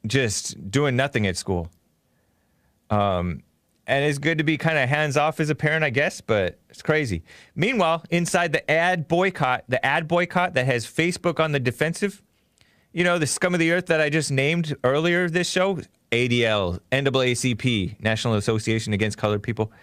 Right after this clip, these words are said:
um, Color of Change, all these trash, disgusting organizations. They have all these scared, stupid corporations like,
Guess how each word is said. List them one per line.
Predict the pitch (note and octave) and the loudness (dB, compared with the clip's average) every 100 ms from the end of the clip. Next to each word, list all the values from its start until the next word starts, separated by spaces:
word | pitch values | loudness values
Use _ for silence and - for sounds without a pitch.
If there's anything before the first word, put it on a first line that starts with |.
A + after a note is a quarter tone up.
| - - _ _ - | -20 -20 _ _ -2
um, | G#2+ G2+ F#2+ F2+ E2 - - _ _ _ | 0 2 2 0 -4 -8 -20 _ _ _
Color | - D#3+ D#3+ D3 | -4 0 2 0
of | B2+ | -2
Change, | D3 C3+ A#2+ F2+ E2+ - - - | -2 0 0 -2 -4 -10 -6 0
all | G#3+ | 2
these | E3+ - | 0 -2
trash, | - D3+ D3+ C#3+ | -2 0 0 -2
disgusting | - A2+ D3+ D3 C#3 | -6 -4 -2 -2 0
organizations. | C3+ C3 B2 A2+ C#3+ - F#2 - _ _ _ _ _ | 0 0 0 0 0 -2 -6 -8 _ _ _ _ _
They | B2+ D#3 F3 | -2 2 2
have | E3+ D#3+ D3+ C#3 B2+ | 2 2 2 0 0
all | C#3+ E3+ | 0 2
these | D#3+ C#3+ | 2 0
scared, | - - F#3 G3+ G3 E3 | -2 -2 0 2 0 -2
stupid | - - F#3 F3 E3+ | -8 -8 -6 -4 -4
corporations | - F#3 F3+ D3 D#3+ E3 C3+ B2+ A2+ | -2 -2 0 0 0 0 -4 -4 -2
like, | G#2+ F#2 - | -2 -2 -16